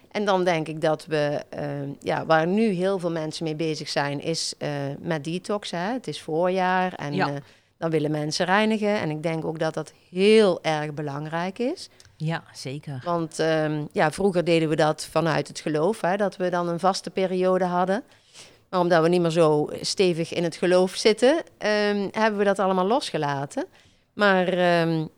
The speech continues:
Speaker 1: ja, ik denk, ik, ik vind het gewoon heel belangrijk om te detoxen.
Speaker 2: Dat is het ook. Nou, en toevallig heb ik gisteren een leefstijltraining gehad bij, eh, voor vrachtwagenchauffeurs in, eh, Wiegen. En we hadden dus ook een Turkse chauffeur. En volgende week begint dus de Ramadan.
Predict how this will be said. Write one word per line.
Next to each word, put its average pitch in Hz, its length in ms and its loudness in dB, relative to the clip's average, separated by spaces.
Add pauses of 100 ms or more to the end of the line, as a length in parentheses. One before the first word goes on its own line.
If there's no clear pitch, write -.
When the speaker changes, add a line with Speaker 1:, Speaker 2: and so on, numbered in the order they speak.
Speaker 1:
ja, - 240 -12
ik 156 200 -8
denk, 156 240 -4 (140)
ik, 160 160 -12
ik - 160 -6
vind 151 180 -2
het 156 140 -8
gewoon 147 200 -2
heel 180 440 4
belangrijk 156 560 -4
om 156 140 -8
te 160 100 -12
detoxen. 156 760 -8 (400)
Speaker 2:
Dat 196 140 -8
is 311 160 -4
het 233 160 -4
ook. 160 120 2
Nou, 185 120 2
en 196 60 2
toevallig 269 340 0
heb 269 100 -4
ik 226 60 -10
gisteren 226 360 -6
een 196 80 -2
leefstijltraining 233 760 -4
gehad 185 260 -2
bij, 175 400 -4
eh, 151 320 -4
voor 226 200 -4
vrachtwagenchauffeurs 240 960 -6
in, 196 320 -8
eh, 185 60 -4 (240)
Wiegen. 233 400 -8 (500)
En 202 180 -2
we 196 60 0
hadden 196 180 -4
dus 190 180 -2
ook 208 140 -2
een 202 120 0
Turkse 247 380 -4
chauffeur. 208 520 -6
En 190 180 -4
volgende 196 300 -2
week 175 140 -4
begint 170 220 -6
dus 165 140 -8
de 175 100 -6
Ramadan. 180 540 -4